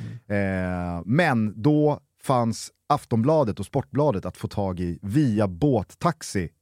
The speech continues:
Speaker 2: in i Aten.
Speaker 1: Otroligt.
Speaker 2: Men med tre dagars släp. Så tre dagar efter Djurgården då besegrar Örgryte med tre ett och Schertenauden gör två mål, då nås vi av det. Men det var så mäktigt då, på tal om då redigerare, för då slog vi upp då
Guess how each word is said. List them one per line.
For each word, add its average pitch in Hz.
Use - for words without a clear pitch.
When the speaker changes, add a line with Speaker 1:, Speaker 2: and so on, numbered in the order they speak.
Speaker 2:
in 117
i 101
Aten. 92
Speaker 1:
Otroligt. 120
Speaker 2:
Men 135
med 123
tre 123
dagars 104
släp. 101
Så 110
tre 180
dagar 113
efter 165
Djurgården 107
då 95
besegrar 104
Örgryte 117
med 87
tre 113
ett -
och 101
Schertenauden 113
gör 95
två 98
mål, 110
då 151
nås 117
vi 127
av 80
det. 82
Men 113
det 120
var 127
så 127
mäktigt 165
då, 95
på 127
tal 135
om 120
då 110
redigerare, 117
för 113
då 120
slog 143
vi 143
upp 202
då 90